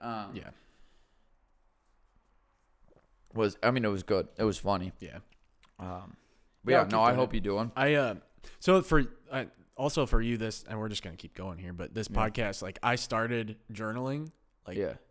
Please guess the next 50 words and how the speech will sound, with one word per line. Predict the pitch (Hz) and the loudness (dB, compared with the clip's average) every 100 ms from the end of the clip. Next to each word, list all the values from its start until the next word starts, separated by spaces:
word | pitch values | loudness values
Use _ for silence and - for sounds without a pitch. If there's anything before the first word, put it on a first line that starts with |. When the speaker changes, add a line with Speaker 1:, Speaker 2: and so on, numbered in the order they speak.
| _ _ _ _ _ | _ _ _ _ _
Speaker 2:
two | - 160 147 | 4 6 6
or | 143 | 4
three, | 131 - 135 135 131 | 4 6 6 2 -2
four | 127 135 131 | -2 -4 0
times | 135 131 | -2 -2
a | 110 | -2
week. | 117 135 - - - - - - _ - | -4 -4 -10 -18 -18 -18 -20 -20 _ -10
Um, | 110 104 101 98 - _ - - - | -6 -4 -6 -10 -14 _ -20 -20 -6
and | 131 127 | 0 2
I | 120 | 2
feel | 135 | 0
like | 120 107 | 0 -2
for | 113 | -4
you, | 110 120 | -4 -4
this | 113 98 | -4 -8
is | 98 | -10
just, | 95 - | -10 -10
like, | 90 - - 101 | -10 -14 -14 -12
a | |
digital | 98 98 90 92 | -10 -12 -10 -12
recording | 87 - 85 82 | -12 -12 -14 -14
of | 82 | -16
a | |
journal, | 80 80 82 90 - - | -16 -14 -14 -16 -20 -16
and | 95 | -12
you | 92 | -8
get | 98 | 0
Speaker 1:
It | 131 | 4
Speaker 2:
to, | 127 | 4
Speaker 1:
is. | 101 | 2
Speaker 2:
like, | 90 | -2
share | - 127 | 2 2
Speaker 1:
It's | 139 | 4
a | |
Speaker 2:
it | 135 | 4
Speaker 1:
good | 135 | 4
Speaker 2:
with, | 120 | 6
Speaker 1:
outlet. | 107 95 85 - | 4 2 -4 -2
I've | 110 110 | 0 2
Speaker 2:
you | |
get | 101 | 2
to | |
Speaker 1:
always | 113 120 117 | 4 2 0
Speaker 2:
share | 110 | 0
Speaker 1:
thought | 107 | 2
Speaker 2:
it | 104 | 0
with | 104 | -2
your | 98 | -6
friends | 107 98 98 | -6 -6 -8
and | 98 98 101 | -10 -10 -12